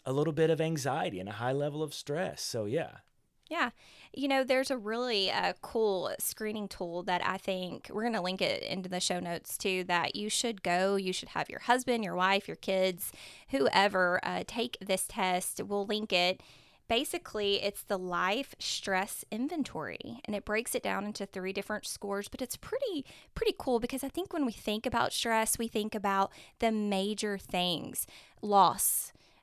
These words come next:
Speaker 2: um, divorce, a sick child. Did you know that even going on vacation, uh, holidays, you know, that coworker at work, that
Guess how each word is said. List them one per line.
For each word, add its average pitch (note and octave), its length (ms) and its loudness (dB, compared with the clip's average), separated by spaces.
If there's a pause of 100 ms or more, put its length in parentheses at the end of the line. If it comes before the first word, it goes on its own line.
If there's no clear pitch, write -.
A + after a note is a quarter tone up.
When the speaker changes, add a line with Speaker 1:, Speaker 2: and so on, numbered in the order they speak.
(120)
Speaker 2:
um, F#3+ 380 -4
divorce, F#3+ 840 0 (300)
a G#3 40 0
sick - 240 2
child. F#3+ 600 0 (420)
Did A#3+ 160 0
you C#4+ 80 2
know E4 200 4
that D4 260 2
even B3 320 -2
going A3+ 340 0
on A3 160 -4
vacation, - 920 -4 (280)
uh, G3+ 240 -4 (220)
holidays, A3+ 840 -2 (720)
you A3 80 -6
know, G#3 100 -2
that - 200 0
coworker C4 520 0
at B3 140 0
work, - 480 -4 (600)
that G#3+ 440 0